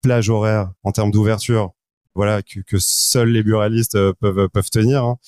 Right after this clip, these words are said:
Et la plupart du temps, ils sont ouverts de sept heures, minuit, euh, sept jours sur sept. Voilà, donc c'est vrai que malheureusement pour les C B D shops, on sent que la clientèle est en train progressivement de se diriger vers le,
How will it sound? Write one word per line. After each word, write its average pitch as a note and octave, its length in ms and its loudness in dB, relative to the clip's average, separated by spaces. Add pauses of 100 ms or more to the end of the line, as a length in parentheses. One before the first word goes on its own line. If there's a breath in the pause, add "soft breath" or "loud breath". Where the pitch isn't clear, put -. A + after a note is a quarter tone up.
(640 loud breath)
Et G2 160 2
la F#2+ 100 4
plupart G2+ 300 0
du G2 100 -4
temps, A2+ 300 0
ils F#2 100 -4
sont - 140 -4
ouverts G2+ 240 0
de F#2 100 -6
sept G2+ 280 -2
heures, A2+ 240 0 (460)
minuit, A#2 540 4
euh, F#2+ 100 2
sept A2 220 -2
jours G#2 160 -2
sur - 180 -4
sept. B2+ 260 0 (800 soft breath)
Voilà, A2+ 280 2
donc G2+ 160 -2
c'est G#2+ 100 -2
vrai A#2 160 0
que G2+ 200 0 (320)
malheureusement A2 580 2
pour G#2 140 -4
les G2 80 -2
C G2+ 120 -2
B G2 80 0
D G2 140 4
shops, C3 300 0
on G2+ 80 -2
sent B2 260 0
que - 100 -8
la G2+ 100 0
clientèle A2+ 440 -2
est G#2+ 60 0
en G2+ 80 0
train A#2 240 -4
progressivement A2 680 -2
de G#2+ 160 -4
se G#2 160 -6
diriger G2+ 460 0
vers G#2 180 0
le, G2+ 140 0